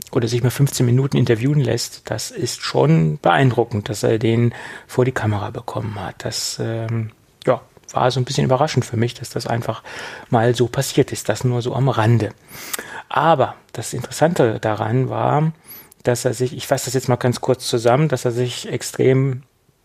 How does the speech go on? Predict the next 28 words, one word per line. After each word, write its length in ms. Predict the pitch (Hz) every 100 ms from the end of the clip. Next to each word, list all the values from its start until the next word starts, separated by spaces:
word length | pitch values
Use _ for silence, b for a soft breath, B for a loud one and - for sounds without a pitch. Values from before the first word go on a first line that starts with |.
| -
also 160 | - -
ein 240 | 117 135
Teil 180 | 131 131
des 140 | 131
Gespräches 500 | - - 131 131 127
ging 160 | - 127
auch 180 | 131 113
über 240 | 117 117
die 400 | 107 117 117 113 - B B B B B B
E-, 320 | 165 123 - -
Elektromobilität 1080 | 120 123 - 127 120 120 117 - 185 226
und 160 | 131 117
er 80 | 120
hat 100 | -
sich 180 | 123 -
extrem 380 | - - 127
positiv 600 | 120 139 151 147 143 135 -
über 540 | 120 117 113 113 113 - B B B B B B -
Tesla 300 | 147 - 143
geäußert 580 | 139 139 135 135 135
und 300 | 117 113 110
dass 280 | 120 - -
Tesla 340 | - 120 123 113
halt 200 | 110 117
auch, 160 | 107
wie 80 | 113
gesagt, 440 | 107 113 107 -
der, 340 | 120 107 107